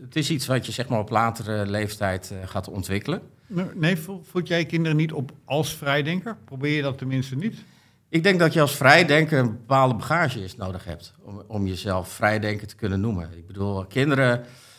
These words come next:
Speaker 1: ja, d-, d-, dat is nog een vat wat, wat gevuld moet worden met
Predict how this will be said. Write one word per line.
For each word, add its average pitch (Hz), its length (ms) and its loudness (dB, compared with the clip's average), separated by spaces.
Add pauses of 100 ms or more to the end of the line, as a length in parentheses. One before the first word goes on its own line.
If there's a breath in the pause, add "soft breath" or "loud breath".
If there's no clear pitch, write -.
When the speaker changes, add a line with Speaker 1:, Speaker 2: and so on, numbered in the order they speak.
(520 loud breath)
Speaker 1:
ja, 101 220 -8
d-, 98 40 -14 (180)
d-, 127 160 -20
dat 127 160 -6
is 123 120 -2
nog 131 180 2
een 117 120 0
vat - 420 0
wat, 123 240 2
wat 117 180 -2
gevuld 120 420 -2
moet 123 160 -2
worden 113 280 0
met 101 220 -2